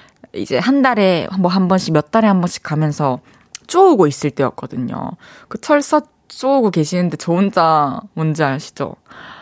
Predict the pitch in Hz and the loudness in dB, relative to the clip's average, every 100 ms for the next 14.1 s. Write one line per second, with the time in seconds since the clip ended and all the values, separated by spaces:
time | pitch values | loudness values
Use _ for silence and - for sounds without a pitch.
0 | - _ _ _ _ - 165 156 175 190 | -20 _ _ _ _ -4 -2 -2 0 2
1 | 190 185 180 139 - - 151 202 214 185 | 2 2 0 -6 -10 -4 0 2 2 2
2 | 143 131 139 - - - - _ _ _ | -2 -4 -6 -12 -18 -20 -20 _ _ _
3 | - 196 214 185 160 135 - - - _ | -2 -2 0 0 0 -4 -10 -20 -20 _
4 | - 151 143 123 110 - 117 139 _ _ | 0 2 2 -2 -6 -8 -8 -10 _ _
5 | _ _ _ _ - - 370 381 233 165 | _ _ _ _ -10 -2 0 2 2 4
6 | 180 151 135 131 180 175 - _ - - | 4 4 -2 -4 0 0 -2 _ -20 -20
7 | - - - 226 269 240 247 302 349 339 | -20 -8 2 4 6 2 0 0 -2 -2
8 | 330 233 165 185 175 127 143 285 294 - | 2 4 4 2 2 2 2 0 0 -4
9 | - 143 190 208 202 170 151 170 160 - | -4 0 4 6 4 2 -2 -2 -2 -8
10 | 160 147 165 _ - - _ - 262 269 | -14 -12 -14 _ -20 -20 _ -8 0 2
11 | 277 254 262 247 208 - - 294 294 302 | 4 4 6 4 2 -4 -6 -4 0 2
12 | 262 - 208 262 370 359 240 - 170 165 | 2 4 4 4 4 2 2 0 0 2
13 | 165 160 170 165 151 - 139 139 139 190 | 0 0 0 0 -2 -4 -6 -4 0 0